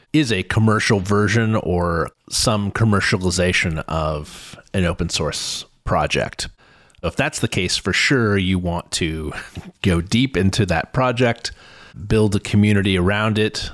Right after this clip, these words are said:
look for the signs of a community and feed that. But for most people listening,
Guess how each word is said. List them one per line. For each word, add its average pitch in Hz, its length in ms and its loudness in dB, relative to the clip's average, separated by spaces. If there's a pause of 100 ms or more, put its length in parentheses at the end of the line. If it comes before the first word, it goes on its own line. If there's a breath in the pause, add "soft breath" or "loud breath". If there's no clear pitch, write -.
(140)
look 92 260 0
for 85 100 -2
the 80 100 -4
signs 90 460 0
of 90 100 0
a 92 60 -4
community 92 580 2
and 69 320 -6
feed 117 460 0
that. 107 400 -2 (840 loud breath)
But 92 340 -2 (240)
for 104 220 2
most 131 580 2
people 90 300 -2
listening, 78 580 -4